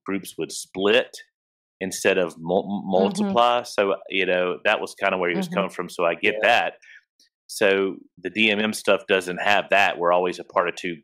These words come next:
Speaker 1: different groups, but, but there needs to be, to me, that's where, uh,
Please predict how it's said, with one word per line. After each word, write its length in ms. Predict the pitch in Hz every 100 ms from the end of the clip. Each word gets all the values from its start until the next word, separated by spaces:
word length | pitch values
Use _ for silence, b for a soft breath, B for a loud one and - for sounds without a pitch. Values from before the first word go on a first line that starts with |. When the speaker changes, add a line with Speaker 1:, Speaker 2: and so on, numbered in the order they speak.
| -
Speaker 1:
different 380 | 92 78 69
groups, 580 | - 104 92 - - - _ _ _ _ _ -
but, 280 | 101 98 - _ _ _
but 160 | - 98
there 140 | 110
needs 340 | 101 113 120 -
to 100 | 107
be, 500 | 95 98 98 92 - -
to 80 |
me, 460 | 92 95 95 92 85 b _ _ _ _ _ _ _ _ _ _ _ _ _
that's 280 | 107 113 -
where, 280 | 104 95 90
uh, 280 | 92 87